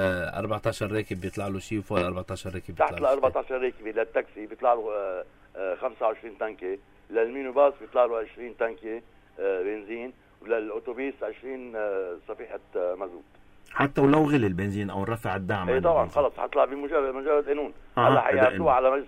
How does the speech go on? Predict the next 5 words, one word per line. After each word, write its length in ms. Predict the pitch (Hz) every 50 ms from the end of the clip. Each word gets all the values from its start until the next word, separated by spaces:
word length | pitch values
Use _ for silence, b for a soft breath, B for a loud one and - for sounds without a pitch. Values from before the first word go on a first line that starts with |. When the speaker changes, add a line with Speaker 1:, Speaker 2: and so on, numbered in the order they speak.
| - - 123
Speaker 2:
الوزراء 720 | 127 135 131 117 127 143 147 - 139 131 131 131 143 147
نهار 180 | 131 - 139 143
الأربعاء. 460 | 127 135 123 - - - 85 73 - - - - - -
Speaker 3:
مهم. 320 | 95 98 98 104 139 160 170 - - - - -
Speaker 2:
نعم. 140 | 135 135 113